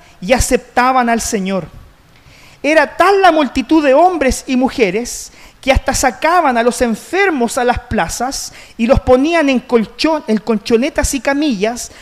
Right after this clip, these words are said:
para que al pasar Pedro, por lo menos su sombra cayera sobre alguno de ellos.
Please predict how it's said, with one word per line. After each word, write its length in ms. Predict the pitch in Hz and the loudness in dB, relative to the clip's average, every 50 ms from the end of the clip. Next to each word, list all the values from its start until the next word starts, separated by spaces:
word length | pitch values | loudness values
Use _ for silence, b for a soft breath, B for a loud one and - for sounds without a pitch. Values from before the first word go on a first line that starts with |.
| B B - | B B -4
para 260 | 240 240 247 233 233 | -2 -2 -2 -2 0
que 80 | - | 0
al 240 | 254 247 233 - - | 0 0 0 -2 -2
pasar 580 | - 247 226 - - - - 339 392 427 440 - - - - - | -2 -2 -2 -2 -4 -2 0 0 0 0 -2 -4 -8 -8 -2 0
Pedro, 520 | - 302 247 208 160 160 185 226 311 349 B B B B B B - - | 0 2 2 0 -2 -2 -2 -2 -2 -4 B B B B B B -10 -2
por 300 | - 349 403 415 403 403 | 2 4 4 4 4 4
lo 140 | 330 320 294 | 4 2 4
menos 320 | 277 320 349 349 320 - | 4 2 2 2 0 -2
su 180 | - - 302 277 | -2 -4 -2 -2
sombra 580 | - - - 392 427 440 415 381 359 302 269 - | -2 0 2 4 4 2 2 0 0 0 0 0
cayera 400 | 262 240 240 247 294 311 320 - | -2 -2 -2 -2 -2 0 0 -2
sobre 300 | - - 277 254 247 240 | 0 0 -2 -2 0 -2
alguno 340 | 233 226 220 294 311 294 | -2 0 -2 -2 0 0
de 200 | 233 240 262 330 | 0 2 2 2
ellos. 500 | 381 320 302 247 165 - - - - - | 2 0 0 -4 -8 -8 -12 -16 -16 -18